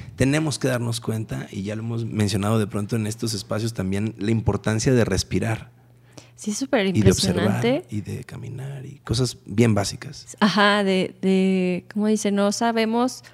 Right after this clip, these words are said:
Speaker 2: cómo dormir, cómo respirar y cómo comer.
Speaker 1: Exacto.
Speaker 2: <laughs>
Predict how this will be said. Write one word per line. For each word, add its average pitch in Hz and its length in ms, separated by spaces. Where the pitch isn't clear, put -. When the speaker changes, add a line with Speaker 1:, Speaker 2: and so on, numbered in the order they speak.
Speaker 2:
cómo 208 300
dormir, 214 680
cómo 202 240
respirar 196 560
y 240 60
cómo 202 260
comer. 170 340
Speaker 1:
Exacto. - 420
Speaker 2:
<laughs> 220 300